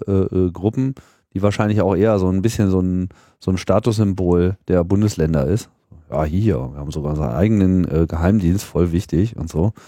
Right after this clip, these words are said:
Bringt bloß nicht viel. Und dass dieses Kompetenzgerangel und Zuständigkeitsgerangel an der Stelle die, die Zentrale, die Verfassungsschutzzentrale, ähm, stört, kann ich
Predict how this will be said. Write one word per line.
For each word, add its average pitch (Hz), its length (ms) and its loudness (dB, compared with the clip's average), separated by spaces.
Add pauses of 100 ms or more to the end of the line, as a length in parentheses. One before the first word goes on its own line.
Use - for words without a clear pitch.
(260)
Bringt 104 200 0
bloß 90 220 0
nicht 82 180 -2
viel. 80 380 0 (540)
Und 82 420 2
dass 82 300 0
dieses 82 640 0
Kompetenzgerangel 90 880 0
und 87 240 0
Zuständigkeitsgerangel 87 1160 -2 (300)
an 87 80 -6
der 87 100 2
Stelle 87 280 0
die, 82 240 0
die 85 280 -2
Zentrale, 92 760 2
die 95 100 0
Verfassungsschutzzentrale, 92 1300 -2 (440)
ähm, 87 760 0 (760)
stört, - 400 0
kann 107 160 2
ich - 320 -4